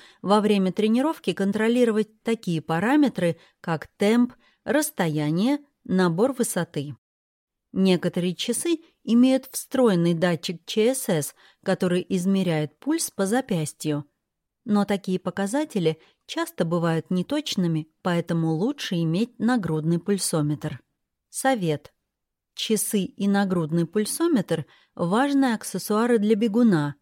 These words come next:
но не первостепенные. Их приобретение зависит от спортивных целей человека.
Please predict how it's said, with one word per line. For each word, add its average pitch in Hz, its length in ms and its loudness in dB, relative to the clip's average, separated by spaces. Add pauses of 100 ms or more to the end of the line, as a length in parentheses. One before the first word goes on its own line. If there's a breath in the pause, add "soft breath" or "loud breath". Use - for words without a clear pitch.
но 214 460 0 (140)
не 339 120 0
первостепенные. 151 1080 -2 (400)
Их 214 260 0
приобретение 208 920 2 (260 soft breath)
зависит 262 680 0
от 226 220 -6
спортивных 269 720 0
целей 196 400 0
человека. 180 760 -2